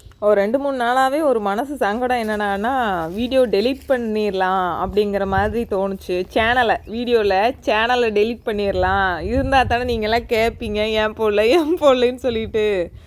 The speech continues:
அப்படின்னு நினச்சேன். அப்புறம் அது ஒரு மனசு, இப்போ இது ஒரு மனசு இப்படி மாறிடுச்சுன்னு வச்சுக்கோங்களேன். சரி, டெலீட் பண்ணா நீங்க என்ன பண்ணுவீங்க? எனக்கு கமெண்ட் பண்ணுங்களேன், ப்ளீஸ். அப்புறம்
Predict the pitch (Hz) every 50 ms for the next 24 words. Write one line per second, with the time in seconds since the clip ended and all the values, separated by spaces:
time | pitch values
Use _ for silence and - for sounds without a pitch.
0 | - - - - - - - - - 214 214 208 240 247 262 233 208 208 214 214
1 | - 226 180 170 175 185 196 247 - - - - - - - - - - - -
2 | - - - - - 202 220 - - - - 214 214 226 262 294 277 254 240 220
3 | 208 202 202 196 190 196 196 - - - - - - - - - - - 196 196
4 | 208 226 247 247 240 226 233 254 311 381 - - 392 427 466 - - - 262 262
5 | - 285 285 247 269 277 269 269 269 254 254 294 311 - 311 233 233 247 254 233
6 | 226 226 233 240 233 247 240 - - 277 247 240 226 208 - - - 208 202 202
7 | 202 208 208 208 202 196 202 - - - - - - 349 285 285 277 247 220 262
8 | 269 320 427 415 - 415 359 320 330 349 320 302 277 262 262 285 370 349 330 269
9 | 254 254 254 254 247 240 233 233 233 247 262 240 233 240 233 - - 226 202 220
10 | 247 277 311 302 262 240 226 220 208 196 196 220 - 247 240 240 220 208 208 240
11 | 285 - - - - 440 466 370 349 349 - - - - - - - - - 359
12 | 349 - - - - - - - - - - _ _ - - - 240 233 - -
13 | 262 285 311 311 277 240 220 202 190 185 175